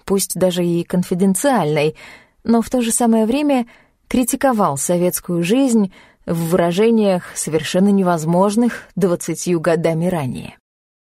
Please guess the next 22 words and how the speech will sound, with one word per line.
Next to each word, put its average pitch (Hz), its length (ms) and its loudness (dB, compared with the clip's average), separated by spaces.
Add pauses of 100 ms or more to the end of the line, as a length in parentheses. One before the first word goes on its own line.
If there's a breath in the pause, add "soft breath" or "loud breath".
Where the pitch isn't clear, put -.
(160)
В 202 100 0
начале 330 400 2
тысяча 320 360 -2
девятьсот 233 340 0
восьмидесятых 214 640 0
годов 196 380 2
встретить 226 640 -2
горячего 208 600 2
и 190 360 0
искреннего 220 580 0
сторонника 208 560 2
Советского 196 540 0
Союза, 208 640 2 (260 loud breath)
который 180 540 0 (100)
реально 185 800 2
исповедовал 185 720 0
бы 160 100 -2
его 170 360 2
идеологию, 214 760 2 (480 loud breath)
было 254 300 0
такой 254 420 -2
редкостью, 170 800 -4